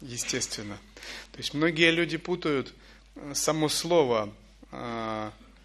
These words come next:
этим словом путаются. То есть это не совсем то, что думают в учениях New Age. Вот. Типа, ну, здесь и сейчас, расслабься, есть такие еще, не парься, вот такие выражения. Это совсем не то.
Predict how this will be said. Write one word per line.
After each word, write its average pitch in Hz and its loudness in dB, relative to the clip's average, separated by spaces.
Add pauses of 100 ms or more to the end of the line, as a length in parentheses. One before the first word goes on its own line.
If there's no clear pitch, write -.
(340)
этим 151 0
словом 160 6
путаются. 110 -2 (720)
То 120 -8
есть 113 -2
это 151 2
не 160 0
совсем 175 4
то, 185 4
что 165 0
думают 151 2
в 131 -2
учениях 139 0
New 131 -2
Age. 104 -4 (1080)
Вот. 98 -20 (240)
Типа, 127 -4
ну, 147 -8
здесь 117 0
и 123 -8
сейчас, 160 -4
расслабься, 127 -4 (180)
есть 117 -10
такие 117 -10
еще, 104 -6
не 123 -2
парься, 131 -2
вот 104 -18
такие 110 -8
выражения. 104 -8 (760)
Это 151 -2
совсем 143 -2
не 117 -2
то. 98 -4